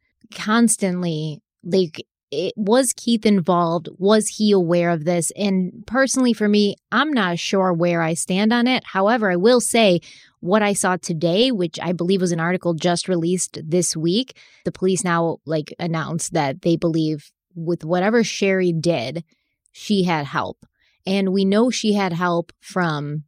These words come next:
from someone, but I, I believe the way law enforcement is posing it now is she may have had help from an additional person, and there is some money involved, and there's some, like,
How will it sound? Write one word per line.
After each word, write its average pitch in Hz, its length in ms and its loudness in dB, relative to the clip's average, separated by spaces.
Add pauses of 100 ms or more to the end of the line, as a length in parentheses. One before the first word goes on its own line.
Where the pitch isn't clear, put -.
(200)
from 156 320 -8
someone, 170 760 0
but 170 280 -2
I, 170 200 -2
I 170 140 -2
believe 190 400 0
the 185 80 2
way 175 160 2
law 180 220 0
enforcement 180 440 -2
is 160 60 -4
posing 180 380 0
it 156 60 -4
now 208 200 0
is 208 100 2
she 208 120 -2
may 190 120 2
have 175 140 0
had 165 140 -2
help 175 200 0
from 160 140 -6
an 156 80 -4
additional 180 600 0
person, 160 420 -4
and 165 100 -2
there 196 100 0
is 262 140 0
some 240 180 2
money 190 400 2
involved, 185 520 2
and 165 120 -4
there's 175 160 -2
some, 180 140 -2
like, 175 240 -2